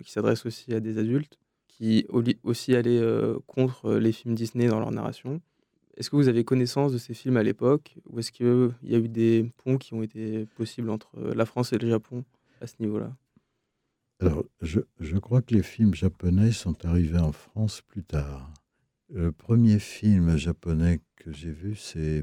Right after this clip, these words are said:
Speaker 2: Porco Rosso, dans un avion qui m'emmenait justement au festival d'Hiroshima.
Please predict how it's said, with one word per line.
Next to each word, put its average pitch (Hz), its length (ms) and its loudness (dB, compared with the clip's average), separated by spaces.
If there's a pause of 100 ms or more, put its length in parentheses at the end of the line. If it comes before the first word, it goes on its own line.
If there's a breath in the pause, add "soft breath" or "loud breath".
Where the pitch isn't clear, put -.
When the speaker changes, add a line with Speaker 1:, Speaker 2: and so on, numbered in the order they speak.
Speaker 2:
Porco - 400 -12
Rosso, 85 720 -6 (1300)
dans 80 340 0
un 82 140 6
avion 85 400 2
qui - 160 -4
m'emmenait 87 460 4
justement 87 640 2 (360)
au 95 100 -6
festival 92 560 0
d'Hiroshima. 82 840 -2